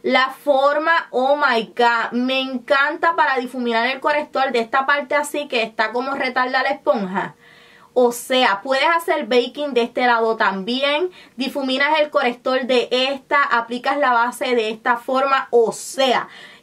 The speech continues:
en mi opinión, yo digo que esta esponja está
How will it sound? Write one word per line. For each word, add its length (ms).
en 240
mi 180
opinión, 580
yo 220
digo 320
que 160
esta 260
esponja 520
está 520